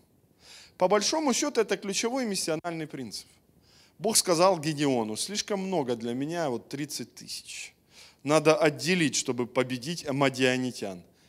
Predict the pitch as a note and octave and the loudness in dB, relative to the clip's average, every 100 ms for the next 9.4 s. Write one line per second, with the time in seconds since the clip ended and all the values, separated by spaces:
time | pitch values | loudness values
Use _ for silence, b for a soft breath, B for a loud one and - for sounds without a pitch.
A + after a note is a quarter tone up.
0 | b C#3 C3+ C#3 D3 F3 D3+ C3+ B2+ D3 | b -6 -4 0 2 4 2 0 -2 -2
1 | F#3 C3+ - _ _ _ - B2 A#2 - | -2 -6 -8 _ _ _ -8 -6 -4 -2
2 | F3 F#3+ - - _ _ _ - - B2+ | -2 -2 -6 -20 _ _ _ -12 -6 -2
3 | C3+ C#3 - G2+ G2 - b b _ B2 | 0 0 -2 -8 -10 -14 b b _ -2
4 | B2 A#2 A2+ A2 G2+ F#2+ - - _ _ | -2 -2 -6 -6 -6 -8 -8 -16 _ _
5 | _ _ b b b b b C3+ E3+ F3 | _ _ b b b b b 2 4 4
6 | D3+ G3 F3+ C#3+ C#3 A#2+ A2+ - B2+ D3+ | 2 2 4 4 2 -2 -6 -6 -4 -2
7 | G3+ B2 - A2+ B2+ C3+ A#2+ - F#3+ F#3+ | -4 -6 -8 -8 -6 -8 -8 -8 -6 -4
8 | A#2+ A2+ A#2 A#2+ D3 C#3 A#2+ B2 A#2 A2+ | -4 -6 -6 -4 -4 -4 -4 -6 -10 -12
9 | A2 - G#2+ - | -12 -12 -16 -18